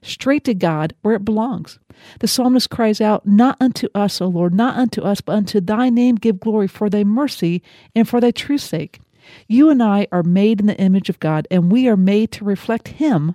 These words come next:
not us. I wish this next section of what's next for Nehemiah wasn't there, but it is. Right after there's a silence of celebration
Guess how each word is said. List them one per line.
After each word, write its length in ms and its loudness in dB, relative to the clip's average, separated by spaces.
not 300 0
us. 340 -8
I 60 0
wish 240 2
this 180 -2
next 280 0
section 480 -2
of 240 -2
what's 340 -4
next 280 -2
for 120 -4
Nehemiah 440 0
wasn't 460 -6
there, 340 -2
but 260 -2
it 100 -6
is. 420 -6
Right 300 4
after 260 -4
there's 240 0
a 60 -2
silence 480 -2
of 80 -4
celebration 760 -2